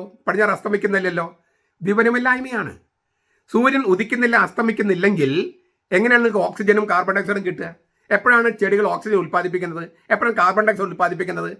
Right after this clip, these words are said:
അപ്പൊ ഭൂമിയിലുള്ളവർക്ക് സൂര്യോദയം ഉണ്ട്, സൂര്യാസ്തമയം ഉണ്ട്. ഭൂമിയിൽ നിന്ന് കുറേ കിലോമീറ്റർ മുകളിലേക്ക് പോയാൽ സൂര്യാസ്തമിക്കുന്നില്ല, ഉദിക്കുന്നില്ല. പക്ഷെ ഭൂമിയിലുള്ളവർക്കുണ്ട്.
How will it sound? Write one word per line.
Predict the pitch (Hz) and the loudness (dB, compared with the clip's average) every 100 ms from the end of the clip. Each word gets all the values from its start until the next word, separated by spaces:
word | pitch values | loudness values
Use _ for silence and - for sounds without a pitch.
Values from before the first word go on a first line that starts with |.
| _ _ _ _ - | _ _ _ _ 0
അപ്പൊ | 220 | 0
ഭൂമിയിലുള്ളവർക്ക് | 170 220 285 311 285 220 214 214 | 2 0 0 0 0 0 0 -2
സൂര്യോദയം | 196 190 220 240 254 247 | 0 2 4 2 0 -2
ഉണ്ട്, | 233 | -2
സൂര്യാസ്തമയം | 240 208 233 240 247 254 | -2 0 0 -2 -6 -2
ഉണ്ട്. | 233 156 104 _ _ _ _ _ _ _ - | -2 -4 -10 _ _ _ _ _ _ _ -8
ഭൂമിയിൽ | 160 226 277 311 | 0 0 0 -2
നിന്ന് | 311 | -4
കുറേ | 220 220 277 | -2 -2 -2
കിലോമീറ്റർ | 330 277 277 269 | 0 0 0 0
മുകളിലേക്ക് | 214 233 294 294 | 0 0 -2 -2
പോയാൽ | 240 220 220 | 0 0 0
സൂര്യാസ്തമിക്കുന്നില്ല, | 190 202 196 - 208 208 202 208 | 2 2 2 -2 -4 -2 -2 -2
ഉദിക്കുന്നില്ല. | 247 208 202 175 104 - _ _ _ _ _ | -2 -2 0 -2 -4 -12 _ _ _ _ _
പക്ഷെ | 165 180 | -2 0
ഭൂമിയിലുള്ളവർക്കുണ്ട്. | 170 202 254 233 220 226 180 175 107 | 2 2 2 0 0 -2 -4 -4 -6